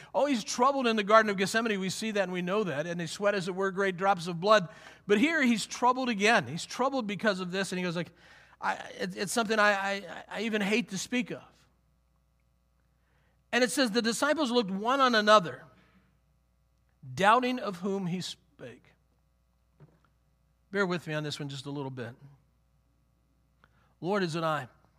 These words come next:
We're sitting around a table. Peter says earlier, <laughs> "Thou art the Christ, the Son of the living God."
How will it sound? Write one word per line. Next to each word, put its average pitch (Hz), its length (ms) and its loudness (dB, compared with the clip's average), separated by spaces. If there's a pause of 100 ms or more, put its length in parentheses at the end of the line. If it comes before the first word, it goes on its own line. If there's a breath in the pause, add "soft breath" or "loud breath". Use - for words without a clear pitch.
(1500)
We're 180 100 -4
sitting 269 340 4
around 208 340 8
a 175 40 -2
table. 151 540 -4 (3500 soft breath)
Peter 202 300 -2
says 180 640 -6 (100)
earlier, 165 440 -4 (260)
<laughs> - 300 -20
"Thou - 1120 -18
art 180 200 -10
the 135 80 -14
Christ, 131 500 -12
the 120 60 -18
Son - 220 -12
of 123 100 -12
the 123 60 -16
living 117 320 -16
God." - 260 -20